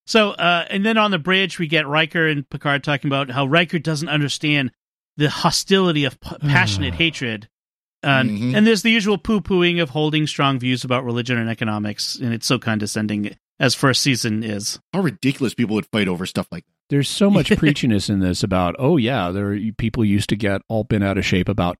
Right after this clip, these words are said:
Speaker 2: God concepts and even economic systems. Ha, ha, ha, how ridiculous is that?" And
Speaker 1: <laughs>
Speaker 2: humans no longer enslave animals for food purposes.
Speaker 1: <laughs> Yes, is that too.
Speaker 3: Oh,
Speaker 1: Yeah.
Speaker 3: Ta-, Tasha Yar, who came from one of the most violent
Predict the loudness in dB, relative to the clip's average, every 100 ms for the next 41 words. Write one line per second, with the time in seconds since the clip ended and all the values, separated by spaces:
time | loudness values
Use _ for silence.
0 | -6 -2 0 0 -2 -4 -2 -2 -4 -6
1 | -4 -2 -2 -2 2 2 2 2 0 2
2 | 2 2 0 -4 -4 -4 -4 -4 -4 -4
3 | -6 -4 -6 -4 -4 -2 -2 -2 -2 -2
4 | -2 -4 -4 -4 0 0 0 -4 _ _
5 | _ 0 2 4 4 0 -2 2 4 4
6 | 2 0 0 2 2 0 0 -2 -2 -2
7 | -4 -4 -2 0 2 2 2 2 0 -4
8 | -6 -6 0 0 0 -2 -2 -4 -6 -8
9 | -10 -12 -14 _ _ 0 0 -2 -2 2
10 | 4 2 -2 -6 -2 -2 -4 -6 -4 -2
11 | -2 2 2 0 -6 2 2 4 2 4
12 | 4 4 2 2 0 -2 -2 -2 0 0
13 | 0 -2 2 4 4 2 -2 -8